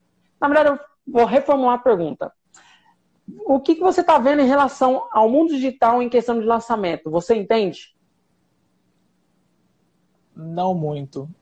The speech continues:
Speaker 2: É, você diz lançamento de produtos
Speaker 1: digitais.
Speaker 2: Eu não, não tenho, eu não entendo tanto quanto gostaria, mas, é,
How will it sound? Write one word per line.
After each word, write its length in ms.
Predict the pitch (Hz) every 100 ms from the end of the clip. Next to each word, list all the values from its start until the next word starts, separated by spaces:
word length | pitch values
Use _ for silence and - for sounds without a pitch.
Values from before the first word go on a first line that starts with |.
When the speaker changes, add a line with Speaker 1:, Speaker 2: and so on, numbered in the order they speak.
| -
Speaker 2:
É, 120 | 135 -
você 380 | 151 151 -
diz 220 | 143 160 165
lançamento 680 | 165 165 170 156 160 165
de 140 | 160 160
produtos 920 | 165 151 151 156 - 170 - - - _ _ _ _ _ _ _ _ - 269
Speaker 1:
digitais. 760 | 143 160 175 147 - - _ _ _ _ _ _ _ _ _ _ _ _ _ _ _ _ _
Speaker 2:
Eu 160 | 208 202
não, 200 | 202 208
não 220 | - 185 196
tenho, 320 | 190 190 180 _
eu 80 | -
não 200 | 156 170
entendo 320 | 170 160 165 165 _
tanto 480 | 160 180 196 226 233 _ _ _ _ _
quanto 220 | 147 143
gostaria, 600 | 147 147 151 139 139 165 - _ _ _ _ _ _ _ _ _ _ _ _ _ _ _
mas, 600 | 151 147 147 160 175 - -
é, 380 | 156 143 -